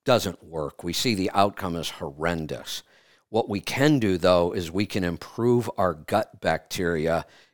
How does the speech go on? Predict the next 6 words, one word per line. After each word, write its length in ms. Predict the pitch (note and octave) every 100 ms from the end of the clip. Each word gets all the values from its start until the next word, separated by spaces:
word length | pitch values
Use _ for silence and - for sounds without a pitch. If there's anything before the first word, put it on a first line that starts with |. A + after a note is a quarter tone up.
| _
and 200 | G2 F2+ -
our 140 | F#2+
mood 400 | F2 G#2 G#2 G2+
gets 260 | F#2+ D#2 -
better 360 | D#2 C2 B1+ - _ _ _ _ _ _ _ _
because 300 | A2 - F#2+